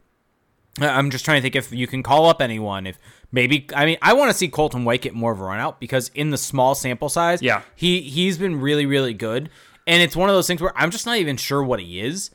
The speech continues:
Speaker 1: but what we have in the small amount of data that we have, it, it looks promising.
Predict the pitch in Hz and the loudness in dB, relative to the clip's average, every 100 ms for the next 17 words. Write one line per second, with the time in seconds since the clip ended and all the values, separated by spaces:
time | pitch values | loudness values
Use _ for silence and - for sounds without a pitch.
0 | _ _ - 120 151 127 120 139 127 170 | _ _ -8 4 4 4 0 -4 2 4
1 | 156 123 135 151 139 117 143 131 135 135 | 2 2 4 4 0 -4 0 4 4 2
2 | - 127 131 117 101 113 135 131 107 110 | -2 -4 -2 -2 -2 0 2 0 -2 0
3 | 110 113 113 110 127 131 151 - - 120 | 0 0 -4 -4 -4 0 -2 -2 -8 -4
4 | 143 139 104 95 95 | -2 -2 -4 -6 -12